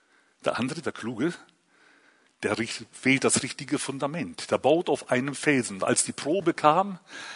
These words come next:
mit diesem Platzregen, mit dem Sturm und was auch immer, da blieb das Haus auf dem Felsen stehen.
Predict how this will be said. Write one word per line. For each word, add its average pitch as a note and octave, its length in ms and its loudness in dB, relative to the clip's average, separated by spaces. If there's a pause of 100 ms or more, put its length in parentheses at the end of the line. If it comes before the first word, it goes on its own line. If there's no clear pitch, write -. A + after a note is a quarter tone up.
(140)
mit G#2+ 160 -2
diesem G#2+ 440 2
Platzregen, D3 880 4
mit - 160 -6
dem F#2+ 100 -8
Sturm F3 540 2 (640)
und C3+ 100 -12
was C3 200 4
auch B2 160 0
immer, C#3+ 340 6 (960)
da A#2 120 0
blieb E3 320 -4
das - 260 4
Haus F3+ 340 2
auf - 200 -4
dem F#2+ 160 -8
Felsen A2+ 480 0
stehen. - 420 -8